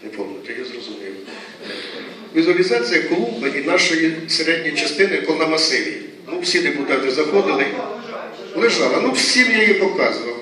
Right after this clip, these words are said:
Ну, подобається, не подобається, добавляйте, вносьте, таке питання. Всім подобалося, все було. Да, це було інше скликання депутатів. Всім подобалося, все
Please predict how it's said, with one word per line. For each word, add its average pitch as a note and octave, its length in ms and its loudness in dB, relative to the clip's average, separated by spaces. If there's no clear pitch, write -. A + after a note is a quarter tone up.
Ну, G3+ 80 -10
подобається, F3 880 4
не B2+ 60 -6
подобається, D3+ 920 2
добавляйте, A3 800 4
вносьте, C#3+ 580 4
таке B2+ 260 -2
питання. - 420 -4
Всім - 380 2
подобалося, - 580 2
все - 80 -6
було. A2 260 -2
Да, G3+ 180 2
це F#3+ 180 2
було E3 420 2
інше - 340 4
скликання - 580 -4
депутатів. - 600 -12
Всім G#3 180 -12
подобалося, - 560 -4
все - 100 -10